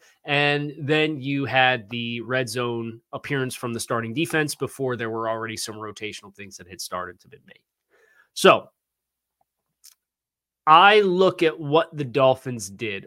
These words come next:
offensively on the sustained drive for the touchdown. And the biggest observation that I have is this. From a running game perspective, there were times last year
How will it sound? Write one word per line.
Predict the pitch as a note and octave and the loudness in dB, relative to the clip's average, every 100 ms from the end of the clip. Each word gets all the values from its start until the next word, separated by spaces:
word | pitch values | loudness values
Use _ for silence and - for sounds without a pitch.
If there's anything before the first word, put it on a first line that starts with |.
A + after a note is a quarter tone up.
| - | 4
offensively | D#3 E3 D3+ A#2 G2 G#2 - F#2 - _ _ _ _ _ _ _ _ _ _ _ _ _ _ _ _ _ _ _ _ _ _ E3+ | 8 8 6 -2 -4 -12 -14 -20 -20 _ _ _ _ _ _ _ _ _ _ _ _ _ _ _ _ _ _ _ _ _ _ 0
on | D#3 D#3 B2+ | 2 2 -2
the | C#3 C3 | -2 -2
sustained | - D#3 - - E3 E3+ F#3 F#3+ D3 | -2 -2 -4 0 4 4 4 0 -2
drive | C#3 C#3 C#3+ - | 2 4 2 -2
for | C3 | -14
the | A2 | -14
touchdown. | - G#2+ - - - _ _ _ _ _ _ _ _ _ - | -10 -10 -10 -14 -18 _ _ _ _ _ _ _ _ _ -12
And | C3+ | -10
the | A#2+ | -10
biggest | - E3+ F#3+ A#3 - | 2 4 4 2 2
observation | E3+ D#3 - C3+ C3+ - A#2 | 2 2 0 -4 -4 -6 -10
that | A2+ | -8
I | A2 G#2+ | -6 -6
have | G#2+ G2 | -8 -10
is | F#2+ - | -12 -18
this. | - - - _ _ _ _ _ _ _ _ _ _ _ | -18 -18 -18 _ _ _ _ _ _ _ _ _ _ _
From | _ - F3 | _ 0 2
a | F3 | 2
running | D3 D3+ F3 G#3+ G3 | 2 2 2 2 0
game | F3 E3 | -2 -2
perspective, | D#3+ C#3+ - F#2 - - _ _ _ _ _ _ _ _ C3+ | -8 -12 -10 -12 -14 -20 _ _ _ _ _ _ _ _ -4
there | D#3+ | -2
were | F#3 | 0
times | G#3 D#3+ D#3+ D#3+ C3+ | 0 0 0 -2 -4
last | B2 G#2+ - | -4 -4 -10
year | - D#2+ | -16 -18